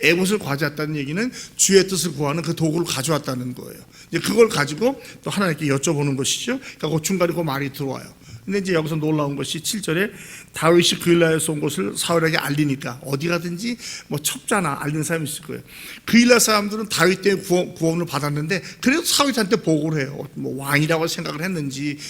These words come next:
뭐 다윗이 마음에 안 들었는지 모르겠지만 그 보고를 들은 사울은 기도했단 말도 없고 이 말을 듣자마자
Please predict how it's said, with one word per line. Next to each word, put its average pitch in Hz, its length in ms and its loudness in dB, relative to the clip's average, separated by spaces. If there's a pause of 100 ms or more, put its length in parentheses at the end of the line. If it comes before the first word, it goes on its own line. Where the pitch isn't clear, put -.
(200)
뭐 127 100 -8
다윗이 147 320 0
마음에 147 240 0
안 139 140 -2
들었는지 139 260 -4
모르겠지만 135 640 -8 (260)
그 233 200 0
보고를 170 340 2
들은 170 140 -2
사울은 175 540 -2 (640)
기도했단 226 480 4
말도 190 220 -2
없고 180 160 -6
이 170 100 0
말을 208 280 2
듣자마자 196 720 2